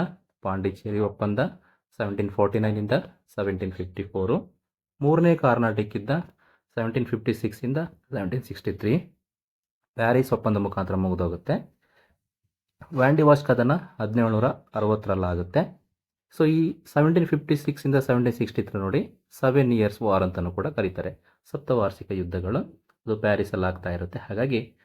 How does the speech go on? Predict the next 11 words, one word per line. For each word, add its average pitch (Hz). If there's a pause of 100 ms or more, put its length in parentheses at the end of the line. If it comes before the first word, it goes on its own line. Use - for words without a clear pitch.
(100)
ಕೊನೆ 147
ಯುದ್ಧ 98 (400)
ಪ್ಯಾರಿಸ್ 139
ಒಪ್ಪಂದ 95
ಮುಖಾಂತರ 98 (420)
ಮುಗಿದು 117 (1200)
ದಕ್ಷಿಣ 127
ಭಾರತದಲ್ಲಿ 95 (420)
ಬ್ರಿಟಿಷರ 131 (480)
ಏನೋ 107
ಆಳ್ವಿಕೆ 101